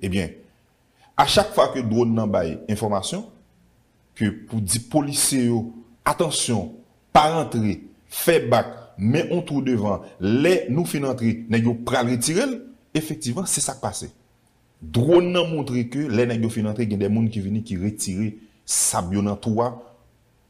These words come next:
ki rann ke menm lè nèg yo ta vle fè bat, nèg yo pa ka fè. Lè kounye a la, y ap kominike avèk responsab sa a, ki li menm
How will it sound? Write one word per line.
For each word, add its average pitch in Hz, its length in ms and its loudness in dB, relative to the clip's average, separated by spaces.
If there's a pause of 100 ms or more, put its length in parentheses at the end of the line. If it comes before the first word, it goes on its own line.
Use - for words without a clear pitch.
(140)
ki 120 160 4
rann 113 220 0
ke 117 100 2
menm 120 160 2
lè 107 80 0
nèg 101 160 -2
yo 95 80 -2
ta 107 160 0
vle 92 140 -6
fè 95 140 -6
bat, 98 200 -4
nèg 85 140 -8
yo 78 80 -12
pa 107 120 -4
ka - 140 -14
fè. 82 140 -12 (360)
Lè 120 440 4
kounye 240 240 0
a 123 80 4
la, 95 140 0 (520)
y 104 80 2
ap - 200 0
kominike 131 600 2
avèk 98 520 -6
responsab 95 520 -2
sa 85 140 -4
a, - 80 -10
ki 107 180 0
li 104 160 2
menm 95 320 0